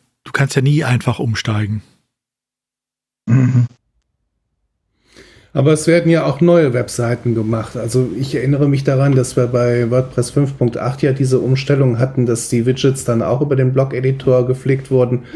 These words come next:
Speaker 3: Ähm, das hat, äh, einige User auch ins Schleudern gebracht. Und ich glaube, inzwischen spricht kein Mensch mehr von Widgets, oder?
Speaker 2: Ja, da weiß ich aber nicht so ganz. Naja, würde ich jetzt nicht unbedingt drauf, ähm,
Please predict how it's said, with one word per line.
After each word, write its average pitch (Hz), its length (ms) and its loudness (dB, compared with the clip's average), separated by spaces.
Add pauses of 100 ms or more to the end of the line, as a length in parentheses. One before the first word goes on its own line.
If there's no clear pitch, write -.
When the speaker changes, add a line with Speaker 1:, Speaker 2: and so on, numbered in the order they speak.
(540)
Speaker 3:
Ähm, 113 560 2
das 127 220 -2
hat, - 400 -2
äh, 117 400 2
einige 135 360 2
User 139 400 2
auch 110 80 -2
ins 139 160 0
Schleudern 135 400 2
gebracht. 131 460 0 (560)
Und 117 420 2
ich - 180 -14
glaube, 123 280 0
inzwischen 113 440 -4
spricht 139 300 -4
kein 123 180 -2
Mensch 123 220 -2
mehr 104 140 -4
von 107 180 -8
Widgets, 127 400 -4
oder? - 320 -4 (2000)
Speaker 2:
Ja, 135 300 4
da 135 120 2
weiß 139 220 2
ich 147 100 4
aber 120 180 4
nicht 151 200 2
so 120 100 2
ganz. 110 340 0 (540)
Naja, 110 280 2
würde 131 160 0
ich - 100 -8
jetzt 123 180 -4
nicht 156 160 0
unbedingt 156 480 2
drauf, 143 380 -4
ähm, 135 440 -6